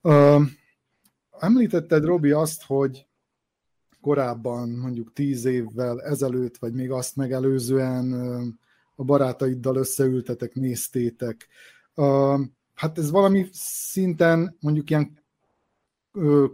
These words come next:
korhatáros dolog is volt, tehát hogy egy, egy, egy bizonyos korcsoporthoz tartoztatok. Ö, szerinted mennyire mondható ki az,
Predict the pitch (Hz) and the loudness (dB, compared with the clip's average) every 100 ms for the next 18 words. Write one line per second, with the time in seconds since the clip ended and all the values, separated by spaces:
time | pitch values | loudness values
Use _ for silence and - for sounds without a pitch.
0 | - 180 175 139 135 131 127 120 131 127 | -2 4 6 4 -2 -2 -4 -2 -6 -2
1 | 147 139 131 - 131 143 131 135 131 135 | 0 0 -2 -4 2 2 2 -2 -2 -2
2 | 135 135 135 165 139 147 147 131 151 147 | 0 0 0 -2 -2 -2 -6 -4 -2 0
3 | 135 127 - _ _ _ _ 143 143 143 | 0 -4 -10 _ _ _ _ 2 2 2
4 | - 135 139 123 - 143 135 139 - 139 | -2 -4 -2 -8 2 2 2 -2 -2 -4
5 | 127 151 156 _ - - _ - 147 143 | 0 0 0 _ -20 -20 _ 2 4 4
6 | 156 175 180 170 190 226 202 151 143 143 | 2 0 2 2 4 4 4 4 2 0
7 | 123 139 139 127 - 139 123 - | -4 -4 -4 -4 0 0 0 -6